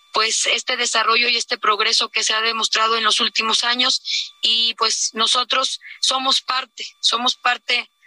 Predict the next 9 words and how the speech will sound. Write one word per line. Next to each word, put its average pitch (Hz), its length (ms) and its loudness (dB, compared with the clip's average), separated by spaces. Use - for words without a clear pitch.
de, 208 500 0
de 214 160 -2
que 220 240 0
este 226 220 -6
progreso 226 460 0
siga 226 240 0
adelante. 247 500 -2
Y 214 40 -4
bueno, 294 300 0